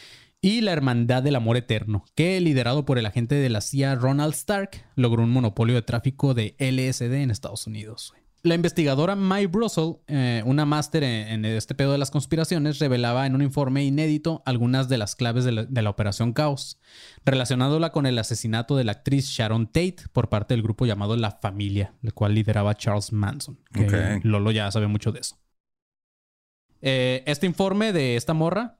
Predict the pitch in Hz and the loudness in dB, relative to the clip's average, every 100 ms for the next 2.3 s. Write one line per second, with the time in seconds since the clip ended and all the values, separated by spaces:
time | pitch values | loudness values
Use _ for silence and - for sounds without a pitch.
0 | _ 131 110 104 101 104 110 113 127 127 | _ -2 0 0 0 -2 0 0 0 0
1 | 151 180 165 110 - 110 117 120 104 113 | -2 0 -2 -2 -2 -4 -2 -4 0 0
2 | 104 - | 0 -6